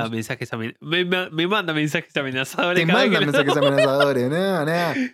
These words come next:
Speaker 1: Estábamos hablando de, eh, de la digievolución o la digi-involución que tuvo The Offspring al pasar sus discos.
Speaker 2: Sí, sí, di-, igual uno lo, los ve con mucho ojo de nostalgia, pero Americana creo que es el que tiene el, el nene amancándose con la cucaracha.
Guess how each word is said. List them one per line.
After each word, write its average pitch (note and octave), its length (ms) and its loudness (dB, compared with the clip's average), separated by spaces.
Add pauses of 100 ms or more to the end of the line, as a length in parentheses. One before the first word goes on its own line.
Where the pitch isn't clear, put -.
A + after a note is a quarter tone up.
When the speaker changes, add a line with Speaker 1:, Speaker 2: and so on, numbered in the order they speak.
(100)
Speaker 1:
Estábamos A3+ 600 -2
hablando G#3 600 0
de, D3+ 480 -2 (720)
eh, A#2 840 -2
de C#3 140 0
la C#3+ 360 0
digievolución D#3 1300 -2
o G3 100 0
la D#3 140 2
digi-involución F#3 1200 0
que F#3 120 0
tuvo F#3 240 2
The D#3+ 160 2
Offspring F3 420 -2
al C3 80 -2
pasar B2+ 240 -6
sus C3+ 160 -4
discos. C3 480 -4
Speaker 2:
Sí, E3+ 420 -2
sí, F#3 440 -2
di-, D#3+ 260 -8 (220)
igual D4+ 540 -2 (260)
uno D#4 420 2
lo, F3 200 2
los F3+ 260 -2
ve G#3 140 0
con F3+ 320 -2
mucho F3 420 -2
ojo D#3 300 -2
de C#3+ 100 -2
nostalgia, G3 520 -4
pero B2+ 420 -2
Americana C3+ 640 -4
creo D3+ 220 -4
que B2+ 200 -2
es E3+ 140 -8
el C#3+ 80 -6
que B2+ 80 -6
tiene C3 280 0
el, A#2 260 -4
el B2+ 180 -6
nene C3 260 -4
amancándose A#2+ 600 -6
con B2 120 -8
la A2 80 -8
cucaracha. A2+ 680 -6